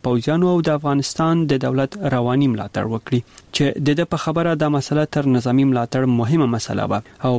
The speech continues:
په کابل کې ټاکل شوی هیئت توانېدلی وای چې طالبانو سره د انتقالي حکومت پر سر توافق ته ورسیږي. د دغه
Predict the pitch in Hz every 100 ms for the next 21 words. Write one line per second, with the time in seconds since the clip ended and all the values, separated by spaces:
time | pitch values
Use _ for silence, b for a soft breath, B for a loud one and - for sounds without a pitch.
0 | - 120 113 123 135 - 143 127 120 123
1 | - 175 175 127 123 127 156 165 - -
2 | - 147 139 135 151 190 165 147 135 135
3 | - - - 131 127 135 135 - 131 123
4 | 120 120 - 117 127 120 - 127 131 -
5 | 117 110 - 120 - 180 - 123 113 -
6 | - - 104 - - - - 123 B B
7 | B - 165 185 202 196